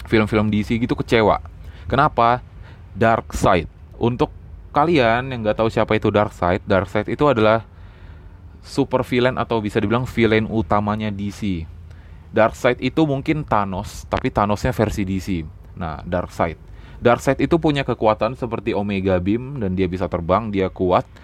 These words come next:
dan dia sal-, eh, salah satu, eh, bukan salah satu, bahkan dia sudah jadi penguasa planet Apokalips.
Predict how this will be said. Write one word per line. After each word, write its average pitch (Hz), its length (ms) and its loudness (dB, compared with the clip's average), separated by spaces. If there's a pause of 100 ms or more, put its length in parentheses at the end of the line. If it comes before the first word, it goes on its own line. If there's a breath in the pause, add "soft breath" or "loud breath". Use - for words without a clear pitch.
(180 loud breath)
dan 95 240 2
dia 131 320 4
sal-, 107 320 4
eh, 95 560 2 (320 loud breath)
salah 95 320 2
satu, 123 560 -2 (240)
eh, 107 80 6
bukan 92 240 0
salah 104 160 2
satu, 113 320 2
bahkan 104 400 0
dia 135 160 2
sudah 98 400 4 (320 loud breath)
jadi 104 160 4
penguasa 104 560 2
planet 110 400 0
Apokalips. - 880 0